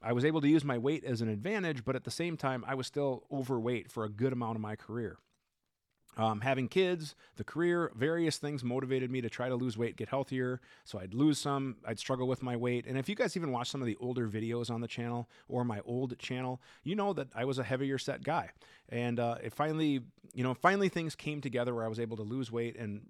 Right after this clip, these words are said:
for the most part maintain it and try to get in a better level of health. But yeah, I mean, there's times when you had to be quick.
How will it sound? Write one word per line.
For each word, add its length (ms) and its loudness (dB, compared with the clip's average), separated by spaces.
for 120 -6
the 60 0
most 260 4
part 180 4
maintain 400 -2
it 220 -2
and 100 -4
try 160 -4
to 80 -4
get 140 -4
in 60 -8
a 40 -8
better 300 -2
level 320 -2
of 80 -8
health. 280 0
But 120 2
yeah, 140 2
I 60 -4
mean, 160 2
there's 200 2
times 360 -2
when 300 0
you 140 0
had 180 -2
to 80 -2
be 180 2
quick. 440 0